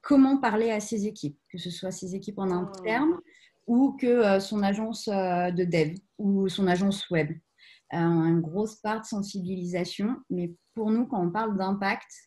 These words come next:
Speaker 1: du numérique, c'est vraiment l'impact global. Parce que pour nous, il est hors de question de dire, euh, « Super, on économise des ressources sur les sites web,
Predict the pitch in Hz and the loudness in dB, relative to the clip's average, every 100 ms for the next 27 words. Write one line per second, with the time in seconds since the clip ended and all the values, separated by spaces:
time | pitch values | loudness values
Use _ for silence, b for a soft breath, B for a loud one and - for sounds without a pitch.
0 | - 175 196 190 190 185 208 - - - | -12 -6 -2 0 0 0 -2 -4 -10 -6
1 | 170 165 185 226 233 170 170 226 - _ | -2 0 0 0 0 -2 -2 -4 -6 _
2 | - 160 156 190 202 170 190 240 b b | -20 -12 -4 0 2 2 0 -4 b b
3 | b - - 190 175 185 202 254 208 165 | b -20 -8 -4 -2 0 2 2 2 0
4 | - 233 - 220 208 247 254 185 175 226 | -2 -6 -4 -6 -4 -2 0 0 0 0
5 | 233 175 165 - - 202 240 254 208 185 | 0 -2 -6 -12 -16 -6 -2 -2 0 -2
6 | 196 233 233 233 233 190 175 180 220 - | -2 0 2 2 0 0 -2 -2 -4 -4
7 | 233 - 180 175 170 226 202 214 214 | -10 -10 -6 -6 -6 -12 -8 -4 -4